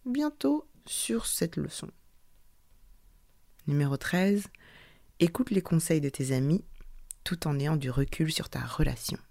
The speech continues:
C'est important d'avoir un cercle d'amis, des personnes à qui vous pouvez faire confiance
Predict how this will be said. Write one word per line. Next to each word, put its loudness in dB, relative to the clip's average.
C'est -6
important -2
d'avoir 2
un 0
cercle -4
d'amis, 2
des 0
personnes 2
à -4
qui -4
vous 0
pouvez -2
faire -6
confiance -2